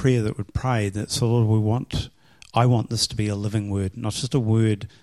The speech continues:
that I've taken from the scriptures and by my intellect pulled this together, uh, 'cause it probably wouldn't be so great anyway. But I want it to be something that's living and alive in me." And so he started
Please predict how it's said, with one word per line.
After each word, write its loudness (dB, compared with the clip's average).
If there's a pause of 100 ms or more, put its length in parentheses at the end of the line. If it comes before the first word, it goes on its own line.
(380)
that 0
I've -2
taken -2
from -10
the -4
scriptures -6
and -8 (360)
by 4
my 0
intellect -4
pulled -4
this -4
together, -4 (1000)
uh, -4
'cause -6
it -10
probably -4
wouldn't -6
be -8
so -6
great -4
anyway. -4 (920)
But 2
I 2
want 2
it -8
to -2
be -2
something -2
that's -6
living -2
and -6
alive -4
in -4
me." -6 (840)
And -2
so 2
he 0
started -6